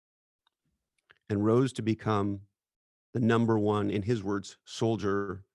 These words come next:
in the United States of America. And as an interesting side note, when we were getting ready to receive, um, General Powell, um,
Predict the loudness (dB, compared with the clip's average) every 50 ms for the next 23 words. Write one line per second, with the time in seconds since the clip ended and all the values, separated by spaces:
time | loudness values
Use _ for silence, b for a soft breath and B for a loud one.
0 | _ _ _ _ _ _ _ _ _ _ 2 2 4 4 4 2 0 0 -2 -6
1 | -6 -4 -4 -4 -4 -6 -6 -6 -4 -2 -2 -2 -4 -4 -4 -6 -6 -6 -10 -16
2 | b b b b b b b b b b b b 0 2 2 4 4 4 2 2
3 | 2 2 0 -2 0 0 0 0 0 0 0 0 2 2 0 0 0 0 0 0
4 | -2 -4 -8 _ _ _ _ _ _ _ _ _ _ _ _ 0 2 4 4 4
5 | 4 4 4 4 2 2 2 2 2 2 2 2 2 2 2 2 2 2 2 0
6 | -2 -4 -2 0 0 2 2 2 2 0 0 -2 -2 -4 -4 -2 0 2 2 2
7 | 2 0 -6 -12 _ _ _ _ _ -2 0 0 0 0 0 -2 -2 -4 -6 -6
8 | -10 -12 -6 -2 0 0 0 0 -2 -2 -2 -2 -2 0 0 -2 -2 -4 -6 -10
9 | _ _ _ _ _ _ _ _ _ _ _ _ _ _ -20 -16 _ -4 -2 0
10 | 0 0 0 0 -2 -4